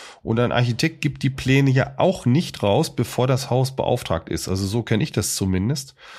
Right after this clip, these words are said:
Hm, in Einzelfällen kann das sicherlich mal sein, wenn es ein besonders gutes Gefühl gibt, ja, zwischen Käufer und Verkäufer. Ähm, manchmal ist es aber auch so, dass die,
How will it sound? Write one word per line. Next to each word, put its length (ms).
Hm, 320
in 300
Einzelfällen 800
kann 180
das 140
sicherlich 380
mal 140
sein, 500
wenn 160
es 180
ein 340
besonders 480
gutes 360
Gefühl 600
gibt, 540
ja, 240
zwischen 500
Käufer 400
und 140
Verkäufer. 720
Ähm, 460
manchmal 560
ist 60
es 60
aber 140
auch 60
so, 140
dass 200
die, 260